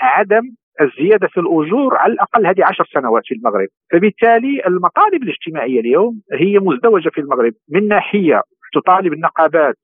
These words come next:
عبر، تطالب هذه الاحتجاجات عبر النقابات بالزيادة في الأجور، تحسين الأجور، وفي نفس الوقت تطالب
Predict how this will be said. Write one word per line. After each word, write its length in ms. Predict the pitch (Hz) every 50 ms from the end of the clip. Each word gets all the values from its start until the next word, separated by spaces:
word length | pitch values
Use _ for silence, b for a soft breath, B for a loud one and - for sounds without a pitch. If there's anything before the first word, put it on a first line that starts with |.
| _ _ _ _ - -
عبر، 220 | 143 160 151 143 143 143 139 139 131 143 - - -
تطالب 360 | - 165 170 165 151 143 - 143
هذه 200 | 170 170 143 151
الاحتجاجات 800 | 156 143 139 135 120 - - 151 135 147 143 131 139 139 120 -
عبر 180 | - 165 175 -
النقابات 540 | 151 - - - 143 135 131 143 131 107 - _ _ _
بالزيادة 1000 | - 170 185 160 139 - - - 139 135 131 - 143 - - 120 147 160 143 -
في 100 | - 127
الأجور، 520 | 113 - 123 113 - 123 123 165 240 330 - _ _ -
تحسين 280 | - 784 - - 190 214
الأجور، 540 | 175 147 - 240 - - 220 220 - 226 - _ B B B B B B B -
وفي 720 | - - - 214 240 254 285 254 - - - - 185 233
نفس 120 | 320 - - -
الوقت 240 | 269 240 294 330 - -
تطالب 440 | - - - 226 233 277 277 240